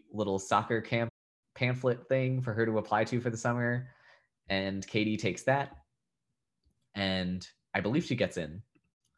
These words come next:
But yeah, Katie just kinda reflects on the past year and how soccer was the first thing that she lost. Now she's gotten it back again. So all is well. And then at prom, her and Jake make out for, like, five seconds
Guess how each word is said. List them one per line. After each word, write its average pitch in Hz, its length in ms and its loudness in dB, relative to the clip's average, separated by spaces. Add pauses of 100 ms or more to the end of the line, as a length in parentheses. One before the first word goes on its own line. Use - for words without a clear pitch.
(100)
But 117 100 0
yeah, 120 160 4
Katie 123 320 6
just 120 180 0
kinda 120 180 4
reflects 123 680 0 (120)
on 107 200 2
the 107 60 -6
past 113 320 0
year 104 420 -2 (540)
and 101 120 0
how 95 560 2 (680)
soccer 117 600 2
was 107 200 0
the - 80 -6
first 127 260 4
thing 123 180 4
that 113 140 2
she 123 100 2
lost. 104 440 2
Now 98 160 0
she's 95 260 -4
gotten 98 220 0
it 92 80 -6
back 90 200 -2
again. 90 460 -4 (580)
So - 140 -6
all 113 220 4
is 104 120 -4
well. 90 440 0 (880)
And 110 160 2
then 98 280 4
at 143 200 0
prom, 101 420 2
her 113 200 4
and 110 100 2
Jake 101 300 0
make 95 160 0
out 90 420 0
for, 98 140 2
like, 87 180 0
five 90 220 0
seconds 85 560 -6